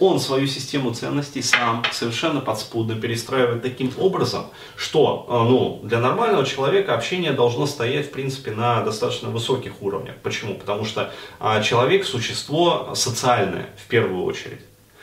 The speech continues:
Вот. А уже во вторую очередь там все остальное. То есть для человека любого очень важна вот эта вот, а, включенность в социальную иерархию, коммуникация. То есть через нее мы подпитываемся энергией, через нее мы, ну, скажем так, делимся там знаниями, навыками.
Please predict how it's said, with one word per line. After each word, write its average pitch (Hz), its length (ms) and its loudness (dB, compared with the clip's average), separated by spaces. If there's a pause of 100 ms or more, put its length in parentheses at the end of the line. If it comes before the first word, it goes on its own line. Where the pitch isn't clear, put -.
(220)
Вот. 117 260 6
А 110 120 6
уже 113 180 4
во 120 100 8
вторую 156 380 4
очередь 117 320 2
там 98 160 -2
все 135 200 2
остальное. 117 540 2
То 101 140 0
есть 98 320 2
для 120 140 4
человека 139 500 2
любого 120 500 0
очень - 240 -6
важна 110 340 -2
вот 117 140 0
эта 107 160 0
вот, 95 180 -2 (280)
а, 104 220 2
включенность 123 840 -2
в - 40 -14
социальную 139 640 0
иерархию, 110 600 -2
коммуникация. 127 1040 -2 (300)
То 113 80 0
есть 113 120 2
через 120 260 -2
нее 156 200 0
мы 139 140 0
подпитываемся 117 800 -4
энергией, 98 440 -4
через 107 300 -6
нее 139 240 0
мы, 117 420 0
ну, 110 120 -6
скажем 107 340 -4
так, 90 160 -6
делимся 117 680 2
там 85 180 -8
знаниями, 98 580 0
навыками. 95 720 0